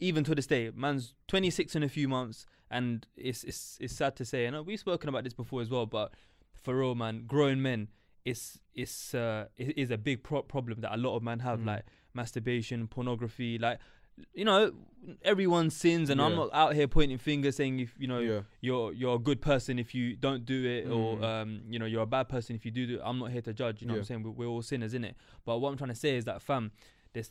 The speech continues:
Speaker 1: there's, there's always a line. There's ev-, like, there's always limits to everything, innit? And, like,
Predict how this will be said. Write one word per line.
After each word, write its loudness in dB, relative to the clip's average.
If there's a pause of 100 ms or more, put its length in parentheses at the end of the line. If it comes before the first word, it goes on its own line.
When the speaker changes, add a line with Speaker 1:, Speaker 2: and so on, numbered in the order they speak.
Speaker 1:
there's, -8 (460)
there's 0
always 4
a 0
line. 2
There's -6
ev-, -2
like, -4
there's -2
always 0 (220)
limits -2
to -6
everything, -6
innit? -6
And, -4
like, 0